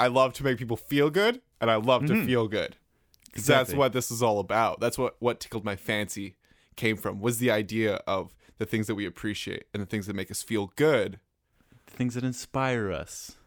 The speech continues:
Speaker 1: So, Jimmy.
Speaker 2: Yes.
Speaker 1: I have a question for you today, my friend. What tickles
Speaker 2: What is it?
Speaker 1: your fancy?
Speaker 2: Oh,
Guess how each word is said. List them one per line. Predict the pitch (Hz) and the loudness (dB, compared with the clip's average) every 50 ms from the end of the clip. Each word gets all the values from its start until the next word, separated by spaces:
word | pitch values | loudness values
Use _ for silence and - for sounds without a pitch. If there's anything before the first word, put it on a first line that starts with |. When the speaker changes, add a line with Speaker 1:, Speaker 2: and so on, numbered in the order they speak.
| _ _ - | _ _ -6
Speaker 1:
So, | - - 151 | 0 2 2
Jimmy. | 147 127 156 196 196 175 147 107 92 - - - - - - _ - - - _ _ _ - | 4 4 6 4 4 4 0 -4 -6 -10 -18 -20 -20 -20 -20 _ -20 -20 -20 _ _ _ -6
Speaker 2:
Yes. | - 104 113 117 110 98 - - - - - _ _ _ _ _ _ _ - - | -2 0 0 0 0 -2 -6 -10 -14 -16 -20 _ _ _ _ _ _ _ -2 2
Speaker 1:
I | 120 143 160 156 139 | 4 6 6 6 4
have | 127 135 127 | 4 2 0
a | 131 | 0
question | 123 - 147 135 131 - 127 | 2 2 4 2 2 0 -6
for | 113 - | -4 -2
you | 123 135 127 | -2 0 0
today, | - - 135 135 | 2 2 2 4
my | 139 139 131 | 4 4 4
friend. | 127 147 160 175 196 214 226 _ _ _ - - _ _ _ _ _ _ - | 4 4 4 4 4 0 -2 _ _ _ -20 -20 _ _ _ _ _ _ -8
What | - 113 123 139 131 113 - - - - - - _ _ | -2 2 4 4 4 4 0 -6 -16 -18 -20 -20 _ _
tickles | - 127 117 117 113 107 | 0 2 4 4 4 2
Speaker 2:
What | 101 104 | 2 -2
is | 104 92 | -4 -4
it? | 113 143 151 185 | -4 -4 -4 -2
Speaker 1:
your | 202 113 113 123 131 120 104 98 95 101 _ | 0 2 4 4 4 2 2 -2 -6 -12 _
fancy? | - - - - - - - - - - - 104 _ _ _ _ _ _ _ _ _ - - - - - - - | -10 -6 -6 -6 -6 -8 -10 -10 -10 -12 -14 -16 _ _ _ _ _ _ _ _ _ -20 -20 -20 -20 -10 -4 0
Speaker 2:
Oh, | 110 120 139 139 117 92 - | 0 2 2 2 0 0 -4